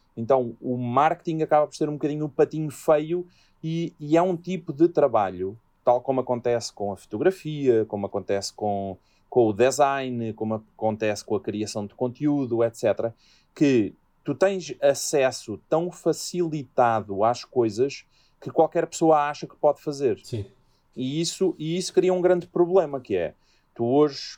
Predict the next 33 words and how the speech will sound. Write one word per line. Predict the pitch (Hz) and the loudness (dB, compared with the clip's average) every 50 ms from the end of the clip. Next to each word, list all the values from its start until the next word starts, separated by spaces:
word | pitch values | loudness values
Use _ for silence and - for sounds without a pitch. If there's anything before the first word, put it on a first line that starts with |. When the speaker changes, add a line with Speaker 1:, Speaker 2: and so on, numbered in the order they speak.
| _ _ | _ _
Speaker 1:
qualquer | - 127 123 - - 143 135 | 0 0 0 2 2 0 0
pessoa | - - - - 147 127 113 98 92 - | 0 -6 -4 0 2 2 4 2 0 -2
que | - - | -4 -6
saia | - - 135 127 120 113 104 98 95 92 90 85 85 85 | -4 0 2 2 2 2 0 -2 -4 -4 -6 -8 -10 -10
de | 90 98 | -10 -6
uma | 104 113 113 | -2 -2 -2
faculdade, | 113 - 123 - - 131 127 139 139 147 156 156 151 170 175 170 _ _ _ _ _ _ | -2 -4 -8 -6 -6 0 2 4 4 4 2 -2 -4 -8 -12 -12 _ _ _ _ _ _
compra | - 147 139 123 120 | 0 0 2 2 2
uma | 120 120 120 | 2 2 2
máquina | 127 131 127 - 131 139 139 | 0 0 -2 -2 -4 -8 -8
fotográfica | - - 160 143 151 160 170 175 165 - 185 180 - 170 | -8 -6 -4 0 2 2 2 2 0 -2 -6 -4 -2 -2
e | 156 | -2
diz | 147 160 - - | -2 -4 -8 -2
que | - 156 | -2 -2
é | 143 | -2
fotógrafo. | - - - 117 98 85 78 78 76 _ _ - | -2 0 2 2 2 2 -2 -6 -10 _ _ -10
Da | 101 101 | -8 -8
mesma | 110 113 113 135 135 127 | -8 -6 -6 -6 -8 -4
forma | - 156 147 147 151 151 151 | 0 0 0 0 0 -4 -6
que | - 156 139 123 101 | -4 -2 -2 -2 -2
qualquer | - - 113 113 - 135 131 | 0 -2 -2 0 0 -4 -4
pessoa | - - - 143 113 | -4 -4 -2 0 0
sai | 98 - 110 107 | 0 0 -4 -4
da | 113 110 | -4 -4
faculdade, | - 139 - - 139 143 156 156 165 165 156 165 170 170 - _ _ _ _ _ _ - | -6 -6 -6 -4 0 2 2 2 2 -2 -6 -8 -10 -10 -12 _ _ _ _ _ _ 0
compra | 165 170 165 120 127 123 | 2 2 2 4 2 0
um | 120 113 | 0 0
computador | 127 135 131 120 - 160 147 151 170 170 175 175 180 175 - - | -2 -2 -2 0 0 0 2 4 4 4 4 4 4 2 0 0
e | 165 170 165 | -2 -4 -2
diz | 143 170 175 180 175 170 - | -2 -4 -4 -2 -4 -6 -6
que | - - | 0 0
é | 180 180 180 180 180 180 180 | 2 2 2 2 2 0 0
marketer. | 185 185 170 151 - - - - 151 151 160 | 2 2 0 0 0 -4 -2 -2 -2 -2 -2